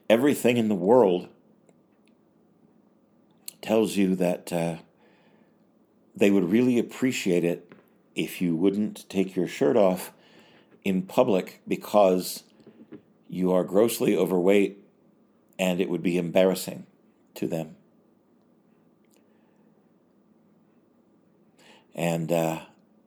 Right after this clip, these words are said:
later, if one is told that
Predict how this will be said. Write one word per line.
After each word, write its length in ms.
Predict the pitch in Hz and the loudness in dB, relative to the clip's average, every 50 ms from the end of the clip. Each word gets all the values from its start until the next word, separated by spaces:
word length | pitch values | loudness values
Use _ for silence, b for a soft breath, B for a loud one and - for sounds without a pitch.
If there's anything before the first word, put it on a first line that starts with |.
| _ _ _ _ _ _ _ _ - | _ _ _ _ _ _ _ _ -2
later, 460 | 95 101 104 104 98 90 85 90 - - _ _ _ _ _ _ _ _ _ _ - | 2 2 4 4 2 0 -2 -4 -8 -16 _ _ _ _ _ _ _ _ _ _ -14
if 180 | - 87 - - | -12 -12 -8 -6
one 160 | 85 87 85 | -4 -4 -4
is 140 | 82 80 - | -6 -8 -12
told 440 | - - 98 95 90 92 92 80 | -6 -2 0 2 2 2 0 0
that 280 | - - 90 82 - | -2 -2 -2 -2 -6